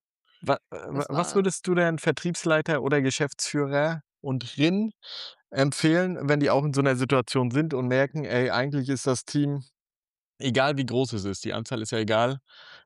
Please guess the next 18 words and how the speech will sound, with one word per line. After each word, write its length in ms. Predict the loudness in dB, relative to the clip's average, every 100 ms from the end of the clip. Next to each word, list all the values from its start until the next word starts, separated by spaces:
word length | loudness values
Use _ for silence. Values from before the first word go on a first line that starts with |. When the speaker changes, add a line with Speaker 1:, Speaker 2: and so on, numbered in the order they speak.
| -2
Speaker 1:
bringt 260 | 0 2 0
es 160 | 0
nichts 260 | 0 -2 -2
mehr, 180 | 0 0
sind 180 | 0 0
tote 300 | 0 0 0
Pferde, 520 | 4 4 4 0 0
aber 320 | 0 2 2
ich 160 | 0 -4
hab 120 | -2
Angst, 260 | -4 -4 -4
Umsatz 340 | 0 0 0
zu 100 | -6
verlieren, 380 | -2 0 0 2
darum 280 | 2 0 -2
kündige 360 | -4 -4 -4
ich 120 | -8 -8
keinen.“ 320 | -8 -8